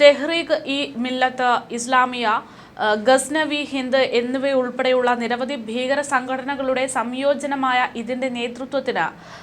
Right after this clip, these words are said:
സാജിദ് ജാട്ട്, സജ്ജാർ ഗുൽ, സലീം റഹ്മാനി എന്നിവരാണ് പ്രധാനമായിട്ട് നിൽക്കുന്നത് എന്നതാണ് വിവരം.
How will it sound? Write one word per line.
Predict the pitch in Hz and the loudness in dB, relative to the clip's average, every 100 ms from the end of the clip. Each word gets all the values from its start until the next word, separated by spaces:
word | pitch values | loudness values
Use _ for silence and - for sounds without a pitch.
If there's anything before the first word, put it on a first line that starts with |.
| - - | -12 2
സാജിദ് | 302 285 320 320 330 320 311 - | 8 10 10 6 0 2 2 -2
ജാട്ട്, | 208 262 247 247 247 208 - | 2 8 8 8 4 2 0
സജ്ജാർ | - - 262 233 294 302 311 | -8 0 0 0 2 4 4
ഗുൽ, | 262 269 254 170 - | 2 2 4 2 0
സലീം | 196 - 247 277 302 | -6 -2 -2 -2 -4
റഹ്മാനി | 254 240 247 254 254 254 254 247 | 0 0 0 -2 0 0 0 -6
എന്നിവരാണ് | 226 233 269 277 269 220 208 - | -6 -4 -4 0 0 0 -2 -4
പ്രധാനമായിട്ട് | 214 202 - 254 262 247 233 233 233 220 | -6 -6 -2 -2 0 -2 -4 -4 -6 -8
നിൽക്കുന്നത് | 214 220 240 226 | -8 -8 -8 -6
എന്നതാണ് | 226 214 208 196 214 | -6 -4 -2 -2 -4
വിവരം. | 170 156 | -10 -12